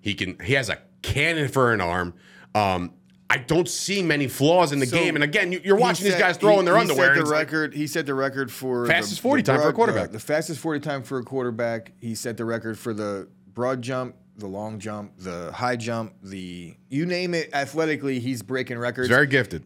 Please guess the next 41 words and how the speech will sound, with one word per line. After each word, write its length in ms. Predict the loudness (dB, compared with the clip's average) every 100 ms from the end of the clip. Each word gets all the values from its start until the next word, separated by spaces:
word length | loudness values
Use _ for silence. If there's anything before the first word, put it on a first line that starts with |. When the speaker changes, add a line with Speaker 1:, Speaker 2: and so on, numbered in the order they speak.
| -10
Speaker 2:
And, 500 | -6 -6 -4 -6 -8 -12 _ _ _ _
bro, 280 | -14 -14 -14 -20 _ _ _ _ _
you 140 | -6 -2
ready 120 | -2
for 120 | -2
this? 240 | 0 0 -2
We're 60 |
talking 340 | -2 0 -2 2
Speaker 1:
Ready 160 | 4
Speaker 2:
about, 100 | 6
Speaker 1:
for 60 | 2
Speaker 2:
as 60 | 2
Speaker 1:
it. 40 |
Speaker 2:
we 100 | 0
get 180 | 0 -4
fo-, 320 | -2 0 0
move 260 | -2 -2 0
forward 300 | 0 0 0
into 180 | -4 -8
this, 140 | -8
we're 60 | -4
talking 220 | -2 0
about 160 | -2
Bryce 280 | 0 -2 -2
Young's 240 | -6 -8 -4
size. 400 | -2 0 -2 -6
There's 140 | -6
a 20 |
lot 160 | -4 -4
of 60 | -4
undersized 500 | -6 -6 -4 -6 -6
quarterbacks 520 | -6 -4 -4 -4 -6
that 100 | -8
are 80 | -6
athletic. 500 | -6 -6 -6 -6 -10
Speaker 1:
He's 140 | -4
coming 160 | 0 2
in 60 |
at 40 | 2
five 300 | 0 0 -2
ten. 380 | -4 -4 -4